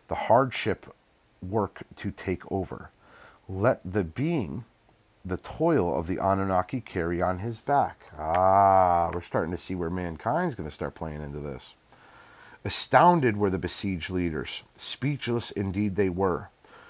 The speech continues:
Whoever heard of a being afresh created, a worker who the Anunnaki's work can do?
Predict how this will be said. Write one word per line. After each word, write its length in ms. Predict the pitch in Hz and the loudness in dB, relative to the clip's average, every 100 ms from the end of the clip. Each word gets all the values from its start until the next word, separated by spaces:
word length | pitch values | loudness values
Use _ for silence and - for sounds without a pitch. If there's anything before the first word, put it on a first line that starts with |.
| _ - | _ -10
Whoever 480 | - 170 165 160 160 240 | -6 0 2 2 0 0
heard 260 | 151 156 95 | 2 4 2
of 160 | 107 | 2
a 80 | 107 | 0
being 600 | 85 107 135 131 135 120 _ _ - | 0 -2 -2 0 -4 -6 _ _ -8
afresh 640 | - - - 135 - - - | -8 -6 0 0 0 -10 -14
created, 680 | - 110 113 160 131 - - - - - - | -6 -2 0 0 0 -6 -16 -20 -20 -16 -6
a 100 | 95 | -4
worker 580 | 101 151 - 139 127 120 _ _ _ - | 2 2 2 -2 -2 -4 _ _ _ -6
who 160 | 139 | -2
the 140 | 117 - | -2 0
Anunnaki's 840 | 117 117 117 110 104 120 117 113 - _ - | 0 0 0 0 0 -2 -4 -4 -12 _ -12
work 380 | 87 101 - - | -2 -2 -4 -16
can 220 | - 113 113 | -8 -6 -2
do? 280 | 165 156 | 0 0